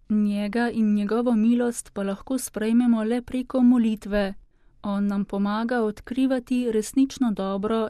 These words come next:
in nas dela sposobne, da to dobro, ki smo ga spoznali, tudi udejanjimo. Pogosto se namreč zgodi, da spoznamo dobro,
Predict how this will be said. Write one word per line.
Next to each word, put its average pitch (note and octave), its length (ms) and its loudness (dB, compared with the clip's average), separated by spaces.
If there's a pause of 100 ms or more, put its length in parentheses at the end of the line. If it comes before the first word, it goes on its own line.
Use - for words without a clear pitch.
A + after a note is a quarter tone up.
in A3 160 4
nas G#3+ 240 -2
dela C4 340 -2
sposobne, A3+ 840 0
da G3 180 -4
to G3+ 220 -4
dobro, G3+ 540 0
ki G#3+ 140 -8
smo G3+ 240 -6
ga G3 140 -4
spoznali, G#3+ 880 -2
tudi C4 300 2
udejanjimo. G#3+ 1000 2 (540)
Pogosto A#3 600 -2
se G3+ 180 -6
namreč G#3+ 440 -4
zgodi, A3+ 640 -2
da G#3 160 -4
spoznamo A3 680 0
dobro, G#3 600 -2